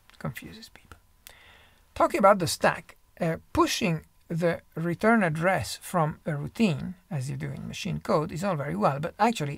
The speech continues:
if my, uh, machine code routine is a translation of a more complicated function in a higher level language, uh, a function that takes input parameters and uses local variables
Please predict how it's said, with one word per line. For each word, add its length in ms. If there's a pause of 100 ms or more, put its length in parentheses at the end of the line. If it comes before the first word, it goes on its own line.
if 260
my, 360 (120)
uh, 200
machine 320
code 200
routine 380
is 140
a 60
translation 680
of 220
a 80
more 220
complicated 580
function 400
in 160
a 80
higher 340
level 280
language, 480 (640)
uh, 240 (200)
a 60
function 320
that 100 (200)
takes 260
input 380
parameters 640 (240)
and 160
uses 340
local 300
variables 580